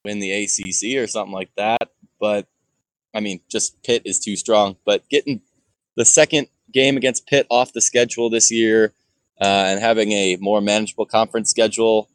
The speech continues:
um, plus a couple more tests early, uh, I think will be a nice balance.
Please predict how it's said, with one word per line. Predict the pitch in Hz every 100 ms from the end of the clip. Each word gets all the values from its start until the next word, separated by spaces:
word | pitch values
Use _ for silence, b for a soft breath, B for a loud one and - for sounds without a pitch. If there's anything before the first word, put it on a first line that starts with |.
| _ _ _ -
um, | 90 85 82 _
plus | - 120 139 - - _ _ _ _ -
a |
couple | 98 120 127
more | 117
tests | 107 127 117 - -
early, | 110 113 127 135 143 _ _
uh, | 85 87 - -
I | 98
think | 110 104 -
will | 98 95 87
be | 110
a | 101
nice | 101 104
balance. | - - 101 101 101 - - -